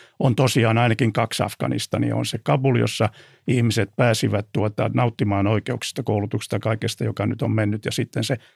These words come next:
äärimmäisen vanhoillinen maaseutu, Helmand ja, ja, ja, ja muuta, jonne nyt ei voi vaan yhtäkkiä mennä, niin kuin, tarjoamaan tätä meidän, meidän mallia, vaan, vaan, tuota, monet afgaanit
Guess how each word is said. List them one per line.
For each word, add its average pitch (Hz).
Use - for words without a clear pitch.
äärimmäisen 104
vanhoillinen 98
maaseutu, 104
Helmand 110
ja, -
ja, -
ja, -
ja 123
muuta, 107
jonne 110
nyt 110
ei 110
voi 107
vaan 110
yhtäkkiä -
mennä, 110
niin 110
kuin, 113
tarjoamaan 107
tätä 120
meidän, 113
meidän 107
mallia, 98
vaan, 107
vaan, 117
tuota, 120
monet 123
afgaanit 104